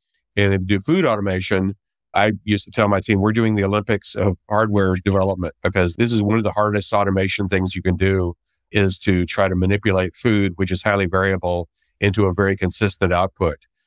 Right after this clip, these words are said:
So we're taking on a really high, hard problem. And again, it's not one that there's a lot of track record of a lot of companies out there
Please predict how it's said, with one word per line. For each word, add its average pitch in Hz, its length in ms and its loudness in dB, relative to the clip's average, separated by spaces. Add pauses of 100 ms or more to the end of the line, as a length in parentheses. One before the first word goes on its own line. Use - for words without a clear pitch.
(100)
So - 140 0
we're 98 140 4
taking 104 320 0
on 95 100 2
a 95 60 0
really 98 200 0
high, 101 220 0
hard 98 300 -2
problem. 107 500 0 (340)
And 98 260 2
again, 98 320 0
it's 92 200 -4
not 101 180 -2
one 98 220 2
that 95 140 0
there's 92 160 0
a 95 40 0
lot 95 160 2
of 92 60 -6
track 101 260 -2
record 98 280 0
of 92 80 -2
a 92 40 -6
lot 90 140 2
of 92 80 -4
companies 92 380 -2
out 92 180 0
there 87 300 0